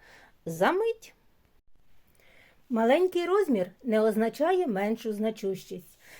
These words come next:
Навпаки, часто саме в обмеженому просторі найяскравіше проявляється майстерність, найчистіше звучить ідея, найчіткіше вимальовується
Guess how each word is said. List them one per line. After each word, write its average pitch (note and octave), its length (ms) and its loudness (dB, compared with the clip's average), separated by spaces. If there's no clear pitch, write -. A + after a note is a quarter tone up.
Навпаки, A4 640 0
часто F4+ 440 0
саме D4+ 380 0
в A3 80 -2
обмеженому A3 580 -2
просторі G#3 600 -2
найяскравіше A3+ 920 0
проявляється D4+ 720 0
майстерність, G3 880 -2
найчистіше G#3 840 -4
звучить A3+ 460 -4
ідея, F#3+ 460 0
найчіткіше A3 840 -4
вимальовується F#3+ 840 0